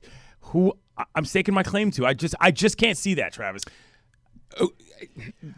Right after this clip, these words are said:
Speaker 2: that, that's the second part of this to me. The first part of this is what you said a minute ago, Yates, is at some point, we're here.
Speaker 1: Yeah,
Speaker 2: It,
Speaker 1: I
Speaker 2: it's,
Speaker 1: guess that's
Speaker 2: it's,
Speaker 1: true.
Speaker 2: it's not coming. It's, this is not down the road. It, it, we are there because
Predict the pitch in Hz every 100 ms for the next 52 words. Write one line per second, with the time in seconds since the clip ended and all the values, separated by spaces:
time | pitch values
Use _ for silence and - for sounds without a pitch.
0 | 123 170 170 180 220 - 208 202 - -
1 | 117 90 85 85 - 85 76 - - 127
2 | 131 196 240 - - 175 143 120 120 107
3 | 120 110 113 127 135 131 143 117 120 120
4 | 107 104 104 - 101 - - - - 131
5 | 127 170 147 143 123 - 185 175 135 98
6 | - - - 165 202 214 220 220 190 202
7 | 175 156 170 208 - 175 202 - - 196
8 | 180 117 139 170 - - - 135 208 226
9 | 185 160 180 190 156 170 165 131 147 196
10 | 202 165 160 196 143 139 131 208 160 120
11 | 95 90 87 127 151 82 - 101 139 -
12 | 143